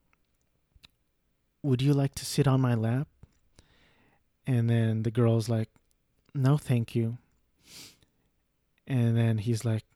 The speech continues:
"Okay, doesn't matter. No problem." And she's like, "My, my dad lets me sleep,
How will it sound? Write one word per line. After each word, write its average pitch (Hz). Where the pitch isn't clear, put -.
"Okay, 113
doesn't 131
matter. 110
No 127
problem." 113
And 127
she's 117
like, 113
"My, 123
my 131
dad 135
lets 127
me 127
sleep, -